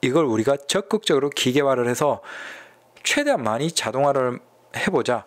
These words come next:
라는 것에 빠져 있었고, 근데 그게 자신의 실수였다, 착각이었다 라는 걸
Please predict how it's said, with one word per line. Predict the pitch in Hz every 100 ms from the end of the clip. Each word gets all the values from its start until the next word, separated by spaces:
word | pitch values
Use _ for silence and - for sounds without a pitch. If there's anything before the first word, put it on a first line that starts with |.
| - - -
라는 | 120 120 170 214 202 208 202 208 -
것에 | - 127 131
빠져 | - 180 202
있었고, | - 131 160 147
근데 | 131 143
그게 | 147 - 120 156
자신의 | 156 - 117 139 143 117 - - - -
실수였다, | - - 180 - 131 - 117 - -
착각이었다 | - - 180 143 117 - 117 - - - -
라는 | - 123 156 180
걸 | 190 202 202